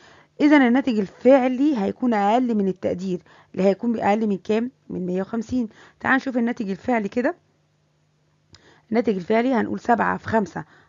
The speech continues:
بخمسة وتلاتين، وسبعة في عشرة بسبعين، يبقى خمسة وتلاتين زائد سبعين بمية وخمسة. فعلا كده الناتج الفعلي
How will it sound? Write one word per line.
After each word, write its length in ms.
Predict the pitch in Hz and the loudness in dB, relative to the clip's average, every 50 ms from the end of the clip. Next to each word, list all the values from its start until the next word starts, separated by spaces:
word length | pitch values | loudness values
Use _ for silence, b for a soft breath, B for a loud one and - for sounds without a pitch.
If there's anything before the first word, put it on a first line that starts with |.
| b b | b b
بخمسة 520 | 196 190 190 - 208 202 208 202 - - 185 | -8 -6 -4 -2 -2 -2 -2 -4 -4 -6 -8
وتلاتين، 600 | 170 - 185 165 165 160 - - 226 262 285 294 b b b b b b | -6 -6 -8 -8 -8 -8 -6 -4 -2 -2 -2 -2 b b b b b b
وسبعة 440 | 202 214 - 262 247 196 180 180 180 | -4 0 2 4 4 4 2 -2 -4
في 120 | - 185 | -4 -2
عشرة 360 | 196 208 196 - - - - b b b b b - | -2 -2 -4 -6 -10 -14 -16 b b b b b -14
بسبعين، 600 | - - 190 175 175 185 180 202 233 262 277 269 b b b b b | -6 -4 -4 -2 -2 0 0 2 2 2 0 -2 b b b b b
يبقى 120 | - 202 202 | -10 -4 0
خمسة 260 | - 254 254 208 202 | 0 0 0 0 -2
وتلاتين 560 | 196 - 180 175 175 165 - 196 185 175 180 - - - | -4 -4 -4 -4 -4 -4 -4 -4 -4 -4 -6 -10 -14 -8
زائد 280 | 165 185 196 190 185 | -4 -2 -2 -2 -2
سبعين 440 | - - 170 156 160 180 208 214 208 _ _ _ - | -4 -6 -8 -4 -2 -2 -2 -2 -4 _ _ _ -8
بمية 320 | 160 175 175 175 185 196 | -6 -2 -2 0 0 0
وخمسة. 380 | 196 - 233 233 214 - - - b b b b b b | -2 -2 -4 -6 -6 -8 -12 -18 b b b b b b
فعلا 460 | b - - 208 208 220 233 269 285 285 - _ _ _ - | b 0 2 4 4 6 6 4 2 2 -4 _ _ _ -4
كده 240 | - 262 247 247 247 | -2 2 4 4 4
الناتج 500 | 214 190 185 196 220 240 233 220 180 170 | 4 4 2 2 2 0 0 -2 -4 -6
الفعلي 600 | 170 160 - - 202 196 202 214 226 254 294 | -6 -8 -8 -4 -2 -2 -2 0 -2 -2 -4